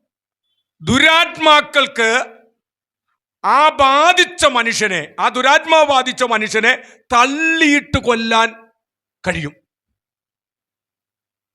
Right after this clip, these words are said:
നമ്മൾ കേട്ടിട്ടില്ലേ, ഈ ട്രെയിനൊക്കെ ഓടിക്കൊണ്ടിരിക്കുന്ന സമയത്ത്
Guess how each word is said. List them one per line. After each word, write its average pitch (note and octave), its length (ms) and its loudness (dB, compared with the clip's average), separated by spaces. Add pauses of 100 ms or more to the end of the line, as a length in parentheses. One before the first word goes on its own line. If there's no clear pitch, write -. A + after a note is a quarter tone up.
(160)
നമ്മൾ A#3 160 -6
കേട്ടിട്ടില്ലേ, C4 580 2 (1500)
ഈ A#3+ 160 0 (380)
ട്രെയിനൊക്കെ C4 640 -2
ഓടിക്കൊണ്ടിരിക്കുന്ന B3+ 800 -2
സമയത്ത് A#3+ 580 -2